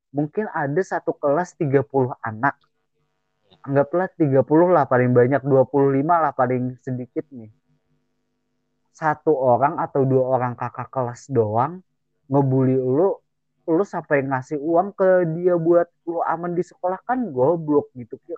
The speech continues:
Kalian bisa ngelawan, men. Kalian jalan nih semua gebukin dia, udah pasti dikicep kok. Gitu. Kebanyakannya ini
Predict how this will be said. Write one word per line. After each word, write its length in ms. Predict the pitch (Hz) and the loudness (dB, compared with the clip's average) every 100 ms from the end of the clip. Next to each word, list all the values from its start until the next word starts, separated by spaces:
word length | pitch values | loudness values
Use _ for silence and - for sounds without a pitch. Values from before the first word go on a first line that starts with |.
| - | -4
Kalian 360 | 165 202 240 226 | 0 2 4 2
bisa 200 | 233 220 | 0 -6
ngelawan, 720 | 190 175 202 226 180 165 175 | -4 -2 0 0 0 0 -2
men. 220 | 135 160 175 _ _ _ _ _ _ _ _ | -4 -6 -8 _ _ _ _ _ _ _ _
Kalian 520 | - 190 196 240 240 196 _ | -8 -4 0 2 0 -4 _
jalan 720 | 127 123 165 185 208 160 170 | -2 2 4 4 4 2 0
nih 80 | 170 | -2
semua 440 | 175 160 160 170 | 0 0 2 2
gebukin 680 | 147 131 135 139 - 151 147 | 4 0 -2 -8 -6 -6 -4
dia, 320 | 180 175 165 190 _ _ _ _ _ _ - | 2 4 2 -4 _ _ _ _ _ _ 0
udah 200 | 185 196 | 2 2
pasti 320 | 202 190 - | 0 -4 -6
dikicep 760 | 233 254 - 247 165 _ 220 220 _ | 0 0 0 -2 -4 _ -8 -8 _
kok. 200 | 277 277 _ _ _ _ _ _ _ _ _ - | -8 -8 _ _ _ _ _ _ _ _ _ -8
Gitu. 640 | 160 202 - 196 147 135 120 _ _ _ _ _ _ _ _ _ _ _ _ | -2 -2 4 6 6 4 -4 _ _ _ _ _ _ _ _ _ _ _ _
Kebanyakannya 680 | 220 202 208 208 202 180 170 143 | -6 -4 -2 -4 -4 -6 -4 -4
ini 160 | 151 | -4